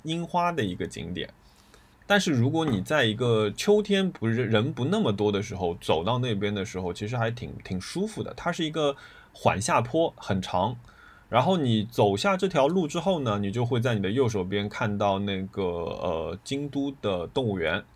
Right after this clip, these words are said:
呃，很小的一个动物园，很，很，很，很，很像我们小时候印象中，不知道，我不，不知道这样说对不对啊？比如说像我小的时候去西郊公园看，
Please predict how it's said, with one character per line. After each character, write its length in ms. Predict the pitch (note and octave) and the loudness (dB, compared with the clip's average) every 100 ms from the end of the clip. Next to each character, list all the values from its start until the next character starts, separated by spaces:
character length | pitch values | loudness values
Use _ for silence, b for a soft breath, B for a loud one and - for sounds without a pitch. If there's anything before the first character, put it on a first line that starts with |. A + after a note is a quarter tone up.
| b b b b b b _ | b b b b b b _
呃， 220 | F#2+ F#2 | -2 0
很 200 | F#2 D3 | 2 4
小 180 | F#3+ F2+ | 6 6
的 100 | F#2+ | 4
一 40 | |
个 100 | G2 | 2
动 140 | F#2+ F2 | 0 0
物 80 | |
园， 100 | E2+ | 0
很， 180 | F2 C#3+ | 0 0
很， 280 | B2 A#2 A2 | 2 6 6
很， 420 | - - A2+ B2 | 4 6 6 4
很， 420 | - - C#3 E3 - | -2 0 2 0 0
很 260 | - A2+ | 4 4
像 200 | A#2+ A#3+ | 6 4
我 80 | C3+ | 4
们 200 | G2+ C#3 | 2 0
小 200 | - E2+ | 2 2
时 220 | F#2 - | 2 -2
候 180 | A#2 C3 | 0 0
印 200 | D#3 C3+ | 0 0
象 200 | B2 A2+ | 2 2
中， 300 | G#2 A2 G#2 | 0 0 0
不 60 | G2 | 2
知 40 | |
道， 60 | F2 | 2
我 300 | E2 E2+ G2 | 0 -2 -2
不， 140 | A2 | -2
不 220 | A#2 A2+ A#2+ | -8 -10 -6
知 60 | |
道 60 | C3 | -4
这 120 | B2+ | -4
样 100 | B2+ | -4
说 140 | B2 | -4
对 120 | D3 F#3+ | -2 -2
不 60 | |
对 140 | G#2 F2 | -2 -4
啊？ 40 | |
比 40 | F#2+ | -2
如 120 | F#2 | 0
说 100 | A#2 | 0
像 160 | B2+ B2+ | 0 0
我 80 | |
小 140 | C3+ G2 | 0 0
的 40 | |
时 60 | A2 | 0
候 80 | A#2+ | -2
去 140 | B2 | -2
西 120 | A#2+ | -4
郊 140 | E3 F3 | 0 0
公 140 | F3+ | 0
园 180 | B2 F#2 | -4 -4
看， 240 | G#2 - | -4 -6